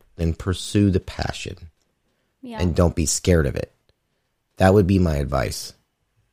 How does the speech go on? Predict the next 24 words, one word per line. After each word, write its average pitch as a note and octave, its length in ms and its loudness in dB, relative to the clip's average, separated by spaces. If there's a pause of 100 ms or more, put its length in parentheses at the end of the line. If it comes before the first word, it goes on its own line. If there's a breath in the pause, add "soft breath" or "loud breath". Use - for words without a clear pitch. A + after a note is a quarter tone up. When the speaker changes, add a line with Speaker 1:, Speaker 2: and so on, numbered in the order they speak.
(680)
Speaker 1:
Like, E2+ 260 0
be G2+ 160 0
pa-, D#2+ 320 -4 (120)
if F#2 200 -4
you, F#2+ 180 -2
if F#2 220 -2
you F#2 180 2
enjoy E2 420 4
something, A#2 580 0 (360)
then F#2 200 2
do F#2+ 200 4
it F2+ 160 4
with F2 200 -2
the - 60 -4
passion F2+ 520 2
that E2+ 140 -2
you F#2 140 -4
deserve F2+ 600 -2 (440)
to A2+ 100 -2
give B2+ 240 4
it. - 140 -8 (600)
Speaker 2:
Yeah. A#3+ 400 -14
Speaker 1:
You F#2+ 140 0
know? F#2+ 280 2